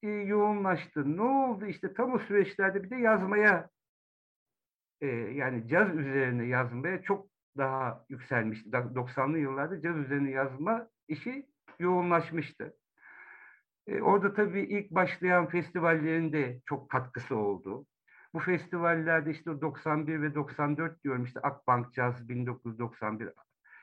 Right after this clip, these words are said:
e, şey, e, vakfın, Kültür Sanat Vakfı'nın, e, doksan dörtte başlayan caz festivali ki bu Kültür Sanat Vakfı daha seksenlerde,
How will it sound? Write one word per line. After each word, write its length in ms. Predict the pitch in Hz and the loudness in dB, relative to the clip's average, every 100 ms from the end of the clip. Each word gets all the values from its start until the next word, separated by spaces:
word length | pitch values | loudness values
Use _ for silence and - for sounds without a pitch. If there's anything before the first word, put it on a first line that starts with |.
| - _ | -20 _
e, 140 | 117 123 | -14 -12
şey, 420 | - 127 117 117 | -4 -2 0 -2
e, 560 | - - - 117 120 | -8 -12 -10 -10 -10
vakfın, 760 | 117 107 127 - 131 123 127 127 - - _ - | 0 4 4 2 0 0 -2 -10 -20 -20 _ -8
Kültür 280 | 120 123 131 | -6 -4 -6
Sanat 380 | 135 131 127 | -2 0 0
Vakfı'nın, 720 | 120 120 - 120 117 120 120 - | 2 0 0 -2 -2 -4 -6 -10
e, 260 | 120 117 113 | -8 -4 -2
doksan 420 | 131 - 127 123 | -2 0 -2 -2
dörtte 320 | 117 - 113 | -4 -4 -4
başlayan 400 | 107 117 107 104 | -4 -4 -4 -4
caz 160 | 110 110 | -4 -6
festivali 580 | - 101 - 151 202 | -8 -10 -8 -6 -4
ki 240 | 160 123 - - - - | -2 -4 -6 -20 -20 -12
bu 120 | - | -8
Kültür 340 | - 151 - 147 | -4 -4 -4 -6
Sanat 420 | 156 151 151 143 | -2 0 -2 0
Vakfı 600 | 139 135 - 151 143 147 _ _ _ - | -2 -2 -2 0 0 -2 _ _ _ 0
daha 200 | 135 143 | 0 2
seksenlerde, 1120 | 151 143 - 151 151 151 147 147 170 143 123 | 0 -2 0 2 4 4 2 2 0 0 -2